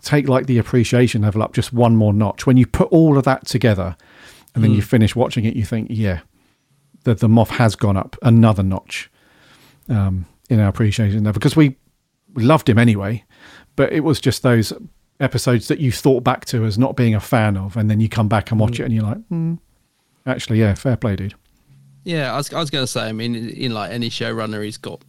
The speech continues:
Speaker 2: s-, a couple of duds in there. But I think the thing is with them, with S-, Stephen Moffat's era is it's actually very rewarding, I'm finding, to revisit.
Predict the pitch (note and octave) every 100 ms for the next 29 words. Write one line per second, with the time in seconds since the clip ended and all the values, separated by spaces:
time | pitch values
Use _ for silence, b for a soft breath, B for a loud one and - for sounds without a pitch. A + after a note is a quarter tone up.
0 | _ - - A#2+ - A2+ A2 G#2 A2+ A2
1 | - - B B B - C3+ A2+ A2 G#2+
2 | B2+ A#2 C#3+ F3+ D3+ D3+ C3+ F#3 E3+ C#3+
3 | C#3 B2 B2 A2 - C#3 C3 - - -
4 | - A#2+ G#2+ G#2+ - - B2 A#2 A#2 A2
5 | B B B B - C#3 C#3 - - E3+
6 | D3+ - E3+ C3 C#3+ C3+ B2+ C3+ B2+ C#3+
7 | C#3+ A#2+ A2+ G#2+ A#2 - A2+ A2 G2+ G#2+
8 | - A#2 A#2 A#2 A#2 A2 F#2